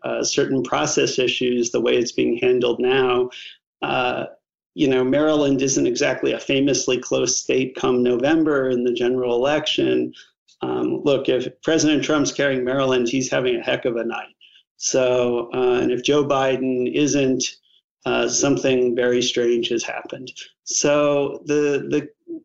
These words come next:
the key thing, however, is that if not by June, by November, if we're gonna do all vote by mail again, to me, the state ought to be moving aggressively to see if it can implement some form of signature checks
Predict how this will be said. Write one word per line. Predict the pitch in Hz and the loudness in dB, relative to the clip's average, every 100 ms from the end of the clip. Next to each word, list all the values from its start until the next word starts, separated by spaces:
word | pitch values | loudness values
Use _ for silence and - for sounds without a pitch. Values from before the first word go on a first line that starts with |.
| _ - | _ -4
the | 156 | -4
key | 156 208 190 | 0 0 2
thing, | 190 175 160 | 2 2 2
however, | 156 151 156 196 160 151 | 0 0 0 0 0 0
is | 143 143 139 | 0 -4 -4
that | 147 139 135 | -2 -2 -2
if | 156 147 | -4 0
not | 180 185 | 0 2
by | 156 139 | 0 -2
June, | 139 170 180 160 139 | 0 2 2 2 0
by | 135 | -2
November, | 139 139 127 156 180 165 151 143 139 - - _ - | -2 -2 -2 0 0 0 0 -2 -4 -8 -20 _ -10
if | - | -4
we're | 156 | 0
gonna | 139 151 | 2 2
do | 143 165 151 | 2 2 2
all | 139 151 135 | 2 0 0
vote | 151 151 | 0 0
by | 139 139 | -2 0
mail | 135 139 143 143 | 0 0 0 0
again, | 135 131 131 131 127 123 - | 0 0 2 0 -2 -4 -2
to | 151 | 2
me, | 160 | 4
the | 170 143 | 2 0
state | - 156 151 | 0 0 2
ought | 143 | 0
to | 139 | 0
be | 135 131 | -2 -2
moving | 131 143 139 147 139 139 131 127 _ - - | 0 0 0 0 2 0 0 -4 _ -12 -4
aggressively | 139 143 156 151 156 151 143 | 0 2 2 2 0 0 0
to | 135 135 | 0 -2
see | - 139 | 0 0
if | 131 | 0
it | 139 | -2
can | - 135 | 0 -2
implement | 139 - 143 135 127 - | 0 0 2 2 0 -2
some | 143 147 143 | 0 0 0
form | 151 139 131 131 123 - | 0 0 0 0 -4 -2
of | 123 123 120 - - - | 0 0 -2 -8 -20 -8
signature | - 151 151 151 147 143 | -2 2 2 2 0 -2
checks | 139 147 139 135 - | 0 0 0 -2 -6